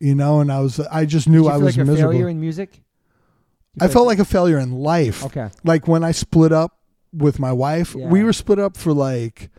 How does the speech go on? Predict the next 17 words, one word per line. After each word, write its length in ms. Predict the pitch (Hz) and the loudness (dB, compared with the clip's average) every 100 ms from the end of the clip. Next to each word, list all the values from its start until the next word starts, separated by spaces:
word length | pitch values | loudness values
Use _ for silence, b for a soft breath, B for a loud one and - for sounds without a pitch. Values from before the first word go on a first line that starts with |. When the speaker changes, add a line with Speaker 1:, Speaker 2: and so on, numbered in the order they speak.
| _ | _
Speaker 1:
two 240 | - 233 190 | -2 2 4
years 640 | 160 190 135 101 - - _ _ _ _ - | 2 -2 -4 -8 -16 -18 _ _ _ _ -14
Speaker 2:
Damn. 220 | 127 123 | -10 -2
Speaker 1:
and 160 | 160 | 2
divorced 460 | 143 143 170 180 - | 4 6 6 4 0
for 120 | 151 | -6
six 340 | - 185 - 151 | -4 -4 -4 -2
months 560 | 143 110 95 - - _ _ _ _ 165 | 0 -2 -8 -12 -14 _ _ _ _ 0
before 260 | 139 147 139 | 2 6 4
we 100 | 139 | 4
Speaker 2:
Damn. 40 | |
Speaker 1:
got 180 | 143 135 | -2 0
remarried. 560 | 135 127 113 101 98 - b b b b b | 0 0 -4 -6 -12 -18 b b b b b
But 140 | 156 | 4
when 200 | 151 165 | 6 4
she 240 | 175 - 190 | 2 0 2
left 680 | 180 214 151 120 - - | 2 0 0 -4 -8 -18